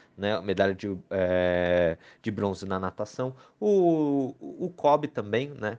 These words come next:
que também fez duras críticas, que vai <laughs> receber o processo, né, e o Galvão Bueno, durante a cerimônia de encerramento, falou lamentável essa situação. E isso é muito importante discutir, né, que parece que foi uma pressão muito mais de cima, da C B F,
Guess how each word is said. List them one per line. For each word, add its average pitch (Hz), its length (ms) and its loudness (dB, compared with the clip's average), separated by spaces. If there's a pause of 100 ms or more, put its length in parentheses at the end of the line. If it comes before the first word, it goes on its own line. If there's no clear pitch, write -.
(140)
que - 120 -10
também 95 300 -8
fez 92 180 -10
duras 95 240 -6
críticas, - 380 -14
que - 140 -14
vai 98 140 0
<laughs> - 60 -6
receber - 280 -10
o 87 80 -6
processo, - 640 -4 (320)
né, 127 260 -2
e 202 80 -2
o 214 80 2
Galvão 160 340 2
Bueno, 165 460 -2
durante 110 340 -2
a - 60 -20
cerimônia 107 400 -6
de 107 80 -8
encerramento, 123 520 -6
falou 139 240 -2
lamentável 131 580 -2
essa 131 180 -8
situação. 139 600 -10 (800)
E 196 300 0
isso 170 180 -4
é 123 40 2
muito 117 200 -4
importante 110 480 -4
discutir, 98 520 -12
né, 127 160 -4
que - 180 -20
parece 143 340 0
que - 120 -14
foi - 160 -4
uma 143 140 -8
pressão 143 280 -10
muito 151 260 -10
mais 156 200 0
de 170 100 -6
cima, 160 420 -4
da 110 120 0
C - 180 -2
B 151 100 2
F, 143 480 6